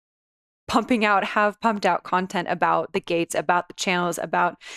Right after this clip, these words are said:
you know, the type specifics and the lines and all of that sort of thing.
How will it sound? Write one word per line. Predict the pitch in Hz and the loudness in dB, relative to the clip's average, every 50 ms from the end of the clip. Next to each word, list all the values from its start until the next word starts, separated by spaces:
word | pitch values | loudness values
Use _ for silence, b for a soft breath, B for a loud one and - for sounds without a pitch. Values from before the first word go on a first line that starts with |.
| B B _ _ | B B _ _
you | - 190 | -4 -2
know, | 170 156 165 | -2 -2 -2
the | - 190 | -4 -6
type | - - - 226 190 190 - - | -6 -2 0 0 0 0 0 -2
specifics | - - - 190 - - 190 - - 180 175 - - - | -4 -4 -4 -4 -2 -4 -2 0 0 0 0 -2 -4 -4
and | 180 185 | -2 -2
the | 180 | -2
lines | 180 185 196 190 185 180 180 175 175 185 | 0 0 2 2 2 2 0 -2 -2 -4
and | 185 - | -2 0
all | - 180 180 190 | 0 2 2 2
of | 196 180 | 2 2
that | 190 - - | 0 0 0
sort | - 202 175 | 0 0 0
of | 180 - | 0 -2
thing. | - - 170 170 208 262 277 | -2 -4 -4 -2 -2 -2 -2